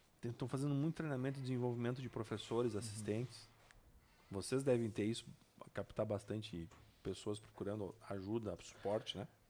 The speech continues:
Speaker 2: É, não, não são, é, infelizmente não são tantos profissionais
Speaker 1: Hum,
Speaker 2: de educação que
Speaker 1: mas
Speaker 2: procuram.
Speaker 1: aonde, aonde que eu quero chegar é o seguinte, cara, só muda, só muda qualquer coisa se a população pedir.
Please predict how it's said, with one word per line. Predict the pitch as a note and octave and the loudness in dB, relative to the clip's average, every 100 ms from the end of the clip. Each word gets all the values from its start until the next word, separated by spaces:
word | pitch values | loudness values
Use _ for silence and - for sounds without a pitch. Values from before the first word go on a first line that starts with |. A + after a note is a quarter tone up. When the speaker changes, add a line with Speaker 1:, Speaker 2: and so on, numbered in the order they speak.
| - G4 B3+ | -16 -4 6
Speaker 2:
É, | G#3+ C#3 | 12 12
não, | C3+ C#3 D#3 F3 G3 | 10 0 8 8 8
não | F3+ F3+ G3 | 6 6 6
são, | - G3+ F#3 - | 8 8 6 6
é, | B2+ - | 6 8
infelizmente | F#3 A3+ G#3 E3 E3+ F3 | 6 8 10 10 8 4
não | E3+ E3 | 2 6
são | F3 F#3 | 6 8
tantos | - F3+ F#3 - | 12 12 10 0
profissionais | E3+ D#3+ - C#3 C#3+ | 0 2 6 8 10
Speaker 1:
Hum, | |
Speaker 2:
de | D#3 | 8
educação | D3 E3 - C#3+ | 8 6 6 6
que | B2 | 8
Speaker 1:
mas | A#2 A#2+ | 8 10
Speaker 2:
procuram. | C3+ C#3 D3+ | 12 12 12
Speaker 1:
aonde, | F3+ D3 | 8 6
aonde | D3 D3+ | 6 4
que | |
eu | D#3+ | 2
quero | D3+ D3+ | 2 2
chegar | D#3 D3+ | 2 0
é | |
o | |
seguinte, | D3 C3+ A#2+ - | 2 2 0 2
cara, | F#3+ F3+ F#2+ | 4 6 4
só | - F3 | 4 4
muda, | F3+ D#3 G3 F3 A#2 G#2+ - - | 6 6 4 4 0 -2 -14 -10
só | - C3+ | 0 2
muda | D3+ F#3+ | 6 4
qualquer | F3 D3 C3+ | 4 2 0
coisa | - B2 C3+ C#3+ | 2 4 6 4
se | - | 0
a | D3 | -2
população | D#3+ D3 D3+ D3 D3 | -2 0 0 2 -2
pedir. | C#3 E3+ B2 E2 | -2 -2 -2 -4